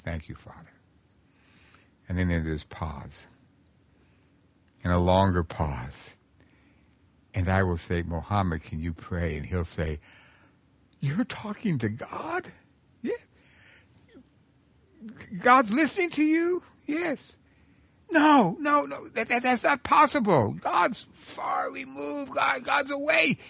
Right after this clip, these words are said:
You can't have this relationship." "Muhammad, if you will pray, you can know God."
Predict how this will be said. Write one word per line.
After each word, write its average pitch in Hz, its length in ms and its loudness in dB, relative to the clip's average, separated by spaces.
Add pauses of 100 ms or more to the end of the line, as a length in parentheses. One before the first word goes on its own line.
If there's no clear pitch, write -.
(100)
You 269 100 0
can't 294 240 4
have 349 220 4
this 311 160 -4
relationship." 220 720 2 (640)
"Muhammad, 101 480 2
if 87 120 -2
you 110 140 2
will 120 100 -2
pray, 98 300 0
you 90 160 -2
can 85 180 -8
know 85 180 -4
God." 69 460 -10